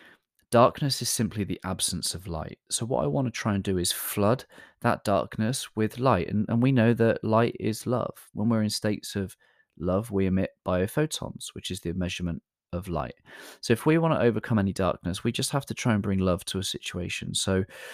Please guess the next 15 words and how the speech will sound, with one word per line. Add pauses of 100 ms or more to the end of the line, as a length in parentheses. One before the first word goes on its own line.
(640)
my
love
for
this
human
being
on
that
s-,
on
that
day
was
to
hold